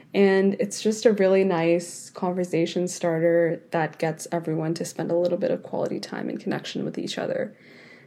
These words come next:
So if it's possible, you could install your gratitude wall in a shared space and invite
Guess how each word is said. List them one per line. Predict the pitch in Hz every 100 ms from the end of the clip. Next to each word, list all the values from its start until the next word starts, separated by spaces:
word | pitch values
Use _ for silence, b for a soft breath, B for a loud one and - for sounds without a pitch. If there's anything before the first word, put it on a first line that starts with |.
| B
So | - - 196 190 185
if | - 226 262
it's | 254
possible, | - 208 202 - 226 285 440 - b b b b -
you | 202 208
could | 214 214
install | 175 208 202 180 175
your | 175 170
gratitude | 170 165 165 - 180
wall | 180 165 160 147
in | 170 165 160
a | 156
shared | - 196 190 185
space | - 175 175 180 -
and | 180 165 170 170
invite | - 185 170 156 165